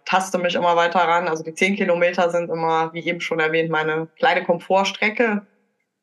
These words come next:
Und, äh, ja, Halbmarathon waren die ersten beiden in diesem Jahr.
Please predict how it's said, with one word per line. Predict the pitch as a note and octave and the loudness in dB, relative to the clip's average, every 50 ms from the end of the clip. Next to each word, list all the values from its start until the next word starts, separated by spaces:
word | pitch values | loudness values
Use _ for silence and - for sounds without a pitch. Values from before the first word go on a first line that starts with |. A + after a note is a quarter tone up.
| _ _ _ _ _ _ _ _ _ | _ _ _ _ _ _ _ _ _
Und, | - F3+ F3+ F3+ F3 E3+ E3+ E3 E3 E3 E3 D#3+ - | 0 2 4 4 4 4 2 0 -2 -4 -8 -4 -2
äh, | E3 D#3+ D#3 D#3 D#3+ D#3 D#3 D#3 D#3 D#3 D#3+ | 0 0 2 2 2 2 0 0 0 0 0
ja, | D#3+ C#3+ C#3 - | 0 0 2 2
Halbmarathon | E3+ F3+ F#3 F#3+ F3 F3 F3+ F3+ F3 - F#3+ F3+ F3+ F#3 F#3 F#3 - _ _ _ _ _ _ | 0 -2 0 0 0 0 0 -2 0 0 0 0 0 -2 -8 -10 -12 _ _ _ _ _ _
waren | F3 F3 E3+ | 0 0 0
die | E3+ E3 | 0 0
ersten | E3 E3+ E3+ - - F#3+ | 0 -2 -2 -4 -10 -4
beiden | E3+ E3+ E3+ F3 F3 F3+ F3+ F3+ F#3 F#3 | -2 0 2 2 0 -2 -4 -6 -8 -6
in | F3+ F3 F3 | -8 -8 -8
diesem | F3 F3+ F3+ F3 F3 F3+ | -8 -8 -8 -8 -6 -4
Jahr. | F3 F3 F3 F#3 G#3+ B3 | 0 0 2 2 2 0